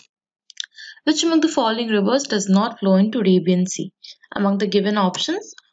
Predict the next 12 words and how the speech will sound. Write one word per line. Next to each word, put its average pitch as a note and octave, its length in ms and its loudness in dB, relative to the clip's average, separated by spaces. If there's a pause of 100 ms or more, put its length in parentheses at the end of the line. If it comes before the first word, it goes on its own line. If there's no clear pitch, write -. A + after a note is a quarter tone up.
only G#3 280 2
Godavari F#3 560 0
does F#3+ 160 -2
not F3+ 260 0
flow F3 240 0
into F#3 460 -2
the, E3+ 420 -2
uh, E3 220 2 (240)
Arabian E3 400 -2
Sea. - 180 -10 (800)
So, A3+ 300 0
uh, G3 360 0